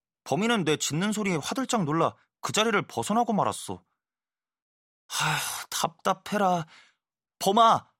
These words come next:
다시 사 층으로 올라가야 돼. 거기에 택배 상자가 있다고. 컹컹컹!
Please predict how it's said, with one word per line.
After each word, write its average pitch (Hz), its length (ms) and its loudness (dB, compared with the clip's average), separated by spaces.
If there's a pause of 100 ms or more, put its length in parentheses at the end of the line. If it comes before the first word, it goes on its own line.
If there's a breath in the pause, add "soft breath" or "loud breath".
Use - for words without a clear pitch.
(180)
다시 180 240 0
사 - 160 2
층으로 262 340 2
올라가야 269 440 6
돼. 247 440 2 (280)
거기에 262 340 2
택배 - 320 -2
상자가 294 320 4
있다고. 294 720 4
컹컹컹! - 640 4